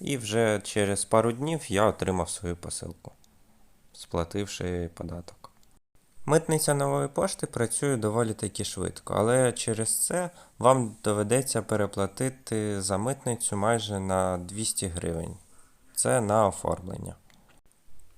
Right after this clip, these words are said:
Платити митницю не так складно, але от кожна пошта потребує своїх нюансів і свого правильного оформлення. Просто дотримуйтесь інструкцію,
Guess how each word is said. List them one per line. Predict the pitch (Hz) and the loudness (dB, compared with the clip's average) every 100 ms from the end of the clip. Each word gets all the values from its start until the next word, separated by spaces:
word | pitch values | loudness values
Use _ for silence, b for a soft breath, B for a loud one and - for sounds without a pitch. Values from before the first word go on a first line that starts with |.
| - - | -20 -2
Платити | 147 165 170 214 220 - 170 | 4 4 6 2 2 0 2
митницю | 165 170 170 147 135 - | 4 4 4 2 0 0
не | 135 | -2
так | 135 147 | 0 0
складно, | - - 196 208 175 160 156 160 b b b b | -2 0 4 6 4 0 0 -4 b b b b
але | - 110 143 160 123 | 2 4 6 4 2
от | 107 - - | -2 -4 0
кожна | - 120 117 | 6 6 6
пошта | 113 160 170 - - 135 131 - b - | 4 4 4 2 4 4 4 -4 b -6
потребує | 95 - 110 123 135 113 | -2 2 2 4 4 2
своїх | - 101 98 107 117 - | 0 -2 0 0 -2 -2
нюансів | 107 120 147 143 - - 107 113 | 2 2 2 -2 -8 -6 -4 -2
і | |
свого | - 101 98 117 | -2 0 2 4
правильного | 117 101 104 98 95 92 90 | 4 2 2 2 -2 -2 -2
оформлення. | - 87 - - - - - b b b b | -2 -4 -4 -6 -10 -12 -16 b b b b
Просто | 156 202 - 165 | 6 6 6 6
дотримуйтесь | 143 135 135 135 135 127 131 | 6 4 2 2 0 -2 -2
інструкцію, | 135 - - 202 196 - - 160 160 | -2 -4 2 2 2 -4 -4 -2 -2